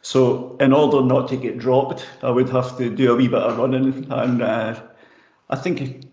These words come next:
I got into it more so when the park run, when it first started in Glasgow. Um, I used to go down there with a few clients and stuff. And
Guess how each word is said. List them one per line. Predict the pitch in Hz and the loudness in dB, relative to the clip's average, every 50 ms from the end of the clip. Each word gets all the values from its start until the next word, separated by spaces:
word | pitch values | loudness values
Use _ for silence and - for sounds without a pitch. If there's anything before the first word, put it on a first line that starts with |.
| - | -6
I | - 135 | -4 -2
got | 127 135 147 - | 0 0 2 2
into | 202 214 - - 151 135 | 2 2 2 2 2 2
it | 131 131 | 2 2
more | 135 135 131 131 | 2 2 2 2
so | 131 - - 131 123 123 - - - - - - - _ _ _ _ _ - - - | 0 -2 -2 -2 -2 -2 -2 -4 -6 -12 -18 -20 -20 _ _ _ _ _ -16 -12 -4
when | 139 135 123 113 110 110 113 113 113 117 120 - - - - - | 0 2 2 2 2 0 0 -2 -2 -4 -6 -10 -16 -20 -10 -8
the | 143 | -6
park | 131 131 - 143 147 156 147 - 151 | -6 -4 0 0 0 0 0 -2 -2
run, | 151 135 127 117 | -2 -2 0 0
when | 107 120 135 | -2 -2 -4
it | 143 - | -6 -6
first | - 143 147 - - | -6 -8 -8 -8 -8
started | - - 123 131 127 127 - - 131 135 - | -8 -6 -6 -6 -6 -8 -8 -8 -8 -8 -8
in | 120 123 | -8 -6
Glasgow. | 123 117 107 113 - - 110 104 - - - - _ _ _ - | -4 -4 -4 -4 -6 -8 -10 -10 -10 -12 -16 -20 _ _ _ -10
Um, | 110 107 110 107 104 107 | -8 -6 -4 -2 -2 -2
I | 107 | 0
used | 117 131 131 - - - - | 0 -2 -2 -4 -6 -12 -6
to | 120 | -2
go | 123 120 117 | 0 0 2
down | 113 117 | 2 0
there | 113 110 110 113 - | 0 0 -2 -2 -2
with | 117 117 113 | 0 0 0
a | 113 - | 0 -2
few | - 120 113 | -2 -4 -4
clients | - - 113 113 120 123 - - | -4 -4 -2 -2 -2 -2 -2 -4
and | 127 117 | -6 -6
stuff. | - - - 127 127 - - - - - - _ _ - | -6 -4 -4 -4 -4 -6 -10 -16 -20 -20 -20 _ _ -6
And | - 113 117 113 113 113 113 113 104 104 - | -2 0 2 2 2 2 2 0 -2 -4 -8